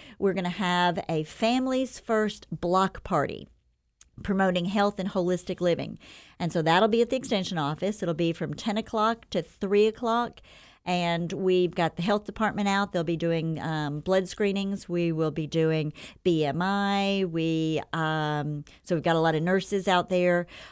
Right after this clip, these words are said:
Um, we will have, um, all sorts of food demonstrations. We'll have some food trucks out there. We will have, uh, financial planning and home care. Uh, so again, that,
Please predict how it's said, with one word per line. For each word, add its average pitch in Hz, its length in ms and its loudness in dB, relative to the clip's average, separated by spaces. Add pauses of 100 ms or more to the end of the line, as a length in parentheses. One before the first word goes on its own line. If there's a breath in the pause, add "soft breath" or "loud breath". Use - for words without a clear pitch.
(160 loud breath)
Um, 156 540 0
we 170 240 0
will 156 180 0
have, 156 720 -2 (120)
um, 143 560 -6 (420)
all 196 160 2
sorts 196 360 -6
of 156 180 0
food 208 400 0
demonstrations. 196 920 -2
We'll 160 80 -2
have 156 100 -4
some 160 160 -6
food 202 260 0
trucks - 360 -4
out 185 260 2
there. 180 380 2 (340 loud breath)
We 180 160 0
will 170 220 2
have, 160 560 -2
uh, 143 100 -4
financial 160 480 -4
planning 202 460 -2
and 143 100 -4
home 214 280 0
care. 208 600 -2 (480 loud breath)
Uh, 165 240 -4
so 175 220 2
again, 170 240 -2
that, 143 140 -4